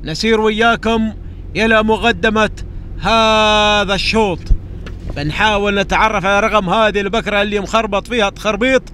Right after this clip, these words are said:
لكن شعارها واضح وهي معروفة، حق مانع بالحلو الوهيبي. المركز الثاني، المركز الثاني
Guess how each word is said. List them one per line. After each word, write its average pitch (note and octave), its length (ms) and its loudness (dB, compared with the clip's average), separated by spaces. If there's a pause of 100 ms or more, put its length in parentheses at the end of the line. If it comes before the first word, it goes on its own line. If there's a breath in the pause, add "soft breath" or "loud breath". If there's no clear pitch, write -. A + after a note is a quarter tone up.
(240 loud breath)
لكن A3 240 2
شعارها G3 440 2
واضح A3 520 2 (260 loud breath)
وهي G#3 200 0
معروفة، G#3 600 4 (320 loud breath)
حق F#3+ 240 0
مانع A3 340 0
بالحلو G#3+ 640 0 (260 loud breath)
الوهيبي. F#3+ 720 0 (280 loud breath)
المركز G3+ 480 0
الثاني، F3+ 640 4 (260 loud breath)
المركز G3+ 440 0
الثاني G#3 1120 -6